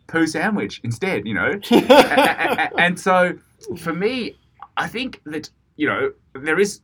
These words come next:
Speaker 1: proper conflict. Like, I don't know, you're in a war or something. But less than that, you're not perfect. You're going to be needing to learn how to improve. Others aren't perfect either. And so you need to learn about yourself and about others and how to interact.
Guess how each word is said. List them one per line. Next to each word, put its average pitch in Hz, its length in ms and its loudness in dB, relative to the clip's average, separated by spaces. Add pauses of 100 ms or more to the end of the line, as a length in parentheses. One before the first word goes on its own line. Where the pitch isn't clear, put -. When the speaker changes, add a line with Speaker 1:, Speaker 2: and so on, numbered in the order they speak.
(100)
Speaker 1:
proper 151 240 -4
conflict. 104 540 -6
Like, 113 220 -8
I 117 120 -6
don't 104 100 -10
know, 90 80 -8
you're 113 320 -6
in 113 80 -2
a 104 60 -4
war 95 420 -4
or - 60 -16
something. - 500 -16 (480)
But 139 320 0 (460)
less 226 300 0
than 160 180 -8
that, - 340 -8 (460)
you're 202 200 2
not 196 200 0
perfect. 131 500 -8 (440)
You're 151 160 -2
going 185 160 -4
to 185 80 -10
be 175 140 -8
needing 156 320 0
to 139 120 -12
learn 143 160 -2
how 139 100 -6
to 123 80 -6
improve. 104 480 -6 (120)
Others 170 280 -2
aren't 147 200 -2
perfect 110 440 -8
either. 85 240 -18 (680)
And 135 160 0
so 131 280 0 (200)
you 147 260 -4
need 196 220 -4
to 160 100 -6
learn 139 360 -2
about 110 240 -2
yourself 107 440 -4
and 104 100 -6
about 127 260 -2
others 95 300 -6
and 101 80 -6
how 101 140 -2
to 98 160 -6
interact. 113 680 -6